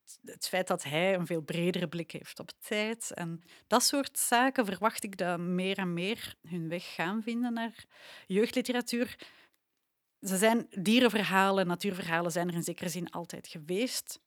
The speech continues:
maar bij momenten heel antropomorfistisch. En je voelt dat daar gezocht wordt naar een manier om enerzijds,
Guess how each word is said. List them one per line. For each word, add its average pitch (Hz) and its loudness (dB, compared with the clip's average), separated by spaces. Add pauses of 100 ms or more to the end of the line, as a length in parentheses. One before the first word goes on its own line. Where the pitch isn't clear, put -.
maar 170 -4 (240)
bij 160 -6
momenten 160 -2 (120)
heel 160 -4
antropomorfistisch. 160 -8 (420)
En 175 0
je 170 0
voelt 196 -2
dat 196 -4
daar 190 2
gezocht 180 -2
wordt 226 0
naar 190 2
een 165 -6
manier 180 0
om 170 -2
enerzijds, 202 -2